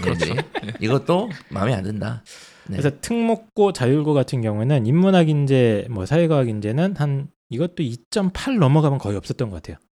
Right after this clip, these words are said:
Speaker 3: 제가 본 자료로는 이 점 영에서 한 이 점 팔에 대다수 분포하고 있고, 특목고 자율고가 이제 과학공학 인재 같은 경우는 그래도 조금 낮은 애들이 있었습니다. 삼 등급에서 한 사, 오 등급 대들도 여기에 상당히 많이 합격을 했습니다.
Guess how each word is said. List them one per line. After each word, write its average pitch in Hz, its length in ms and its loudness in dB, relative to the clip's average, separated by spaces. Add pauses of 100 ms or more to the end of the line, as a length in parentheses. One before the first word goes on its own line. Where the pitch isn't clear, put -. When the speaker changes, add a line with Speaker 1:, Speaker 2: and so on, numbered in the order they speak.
Speaker 3:
제가 143 180 -2
본 110 200 -4
자료로는 104 600 0 (800)
이 123 100 -6 (100)
점 165 220 2
영에서 139 380 2
한 131 120 0
이 95 100 -6
점 147 200 -4
팔에 175 200 -2
대다수 113 440 0
분포하고 107 560 -6
있고, 92 380 -4 (340)
특목고 202 560 -4
자율고가 131 760 -2
이제 113 200 -2
과학공학 127 1040 -2
인재 104 220 -4
같은 101 260 -6
경우는 107 400 -4
그래도 170 340 4
조금 170 500 -4 (120)
낮은 104 280 -2
애들이 110 240 -2
있었습니다. 85 580 -12
삼 185 240 2
등급에서 156 480 2
한 123 140 0 (340)
사, - 140 -2
오 165 120 4
등급 139 320 0
대들도 98 520 0
여기에 95 200 -2
상당히 143 300 -2
많이 92 180 -4
합격을 117 360 -2
했습니다. 117 460 -4